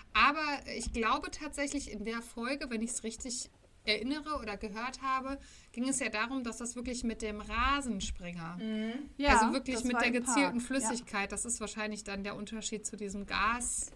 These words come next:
Speaker 1: dass es dann so aufgebracht
Speaker 3: Flüssiges,
Speaker 1: wird. Mhm.
Speaker 3: flüssiges Narkosemittel, was verdunstet, verdampft.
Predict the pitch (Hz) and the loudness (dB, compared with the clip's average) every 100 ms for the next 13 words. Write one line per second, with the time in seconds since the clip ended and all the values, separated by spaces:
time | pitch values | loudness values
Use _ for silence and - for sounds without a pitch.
0 | - 202 214 196 196 196 202 202 208 208 | -14 -10 -8 -8 -6 -6 -4 -2 -2 -4
1 | - - - - - 190 220 226 202 196 | -10 -18 -20 -20 -6 -2 -2 0 0 0
2 | 190 170 190 190 180 - - - - - | -2 -2 -4 -6 -6 -8 -12 -2 0 0
3 | - 247 247 226 226 214 196 - 202 190 | 2 2 2 -2 -4 -6 -8 -6 -6 -4
4 | 185 180 180 175 175 - 165 170 160 156 | -2 -4 -6 -10 -10 -10 -12 -8 -8 -10
5 | - - - 160 143 135 131 - | -14 -18 -16 -14 -12 -12 -14 -12